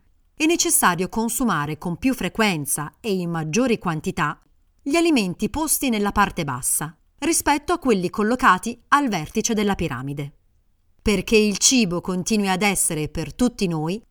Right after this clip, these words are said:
fonte di vita, piacere e gioia. Il nostro viaggio tra arte e cibo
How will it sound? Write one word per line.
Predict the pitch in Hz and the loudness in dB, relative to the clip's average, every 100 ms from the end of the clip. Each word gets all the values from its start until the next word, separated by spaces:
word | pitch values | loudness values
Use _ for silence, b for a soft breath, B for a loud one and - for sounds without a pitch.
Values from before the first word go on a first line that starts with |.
| _ | _
fonte | _ - 240 247 240 | _ 0 2 4 2
di | 196 220 | 2 2
vita, | 240 214 - 139 - _ _ | 2 2 0 -8 -10 _ _
piacere | - 175 147 180 170 202 254 _ _ - - | -2 0 0 0 0 -2 -6 _ _ -20 -2
e | 320 | 2
gioia. | 233 180 147 139 131 _ _ _ _ _ _ _ _ _ _ _ _ _ _ _ _ _ _ _ _ _ _ _ _ - | 4 2 0 -6 -10 _ _ _ _ _ _ _ _ _ _ _ _ _ _ _ _ _ _ _ _ _ _ _ _ 0
Il | 220 | 4
nostro | 226 277 - 254 | 6 6 6 4
viaggio | 233 269 226 165 180 | 6 8 6 2 -2
tra | 165 180 175 | 0 2 4
arte | 214 247 247 - 190 175 | 8 8 6 2 0 2
e | |
cibo | - 247 247 226 277 - | 2 4 4 2 -2 -10